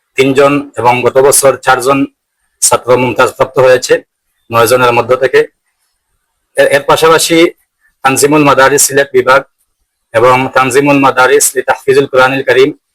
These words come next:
এই সমস্ত আঞ্চলিক বোর্ড যেগুলো আছে, এগুলোতে আমরা, আহ,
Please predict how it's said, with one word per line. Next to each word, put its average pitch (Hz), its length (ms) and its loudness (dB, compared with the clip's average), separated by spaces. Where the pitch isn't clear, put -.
এই 156 140 0
সমস্ত 170 260 -2
আঞ্চলিক 156 380 0
বোর্ড 139 240 0
যেগুলো 139 240 2
আছে, - 260 -4
এগুলোতে 139 380 2
আমরা, - 160 2
আহ, - 240 -2